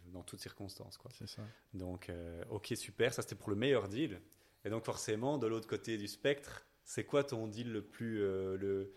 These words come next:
Speaker 1: le pire deal, on va dire, le plus
Speaker 2: Ah.
Speaker 1: compliqué, le plus foireux ? Euh, sur les six que t'as vécu, euh.
Speaker 2: <laughs> Mais je pense que tu sais que c'est, c'est lequel.
Speaker 1: <laughs> Moi, je sais c'est lequel, mais j'aimerais bien que t'expliques pourquoi. <laughs> Enfin, en, en deux, trois mots, ouais, pas besoin.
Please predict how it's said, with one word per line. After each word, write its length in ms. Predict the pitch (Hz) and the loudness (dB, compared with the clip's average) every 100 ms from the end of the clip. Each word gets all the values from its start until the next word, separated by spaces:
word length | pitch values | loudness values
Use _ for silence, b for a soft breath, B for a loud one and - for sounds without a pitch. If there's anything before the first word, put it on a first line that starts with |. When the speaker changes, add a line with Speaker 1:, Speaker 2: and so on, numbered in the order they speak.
| B B | B B
Speaker 1:
le 80 | 101 | -4
pire 320 | - 127 120 | 0 2 2
deal, 220 | 107 110 | 2 2
on 60 | 92 | 4
va 100 | 87 | 0
dire, 160 | 87 | 0
le 80 | 95 | -2
plus 160 | 95 110 | 0 4
Speaker 2:
Ah. 60 | 107 | 6
Speaker 1:
compliqué, 680 | 98 92 101 117 117 120 123 B - | 6 4 2 2 4 2 0 B -10
le 60 | |
plus 140 | 101 113 | -6 -4
foireux ? 680 | - 113 107 107 107 113 113 B B B 98 | 4 6 6 4 4 2 -4 B B B -4
Euh, 240 | 92 92 | -2 0
sur 160 | 92 104 | 0 2
les 100 | 98 | 2
six 220 | - 107 | -2 -4
que 80 | 113 | -2
t'as 140 | 107 | 0
vécu, 480 | 95 98 - 107 113 | 0 0 -2 -2 2
euh. 200 | 95 90 92 | 2 2 0
Speaker 2:
<laughs> 100 | 170 120 | 0 4
Mais 80 | |
je 120 | 127 - | 4 10
pense 260 | 135 - | 10 10
que 80 | - | 4
tu 160 | - 113 | 0 2
sais 140 | 117 | 0
que 60 | - | 6
c'est, 280 | 110 117 113 | 8 8 6
c'est 160 | - | 4
lequel. 360 | 107 - 147 127 | 2 6 4 8
Speaker 1:
<laughs> 800 | 285 359 302 156 160 - - - | 8 8 6 4 2 -4 -4 6
Moi, 100 | 135 | 8
je 100 | 135 | 10
sais 160 | 143 143 | 8 6
c'est 120 | 135 | 6
lequel, 380 | 123 175 120 107 170 156 | 10 10 10 6 -2 6
mais 140 | 117 123 | 10 12
j'aimerais 220 | 127 123 | 12 12
bien 100 | 143 | 10
que 60 | |
t'expliques 340 | 135 - 143 127 | 4 2 0 0
pourquoi. 340 | - - 113 110 - | -4 2 4 4 0
<laughs> 380 | 117 - - - | -2 -4 -8 2
Enfin, 160 | 104 | 4
en, 120 | 98 107 | 6 4
en 120 | 104 | 4
deux, 120 | 101 | 2
trois 200 | - 92 | -2 -4
mots, 180 | 92 90 | -2 -2
ouais, 100 | 85 | -2
pas 60 | 90 | -2
besoin. 340 | 87 92 85 | -2 -4 -4